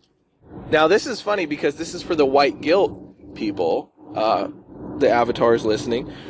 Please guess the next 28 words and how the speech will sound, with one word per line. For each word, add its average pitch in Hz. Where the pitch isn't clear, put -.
When 202
your 196
colleagues 170
and 151
students 139
claim 160
that 151
they 170
experience 151
microaggressions, 139
which 143
is 131
a 123
made-up 110
term, 104
it 147
didn't 113
exist, 104
uh, 95
post, -
I 131
mean, 113
pre 123
ten 107
years 104
ago. 95
So, 135
your, 170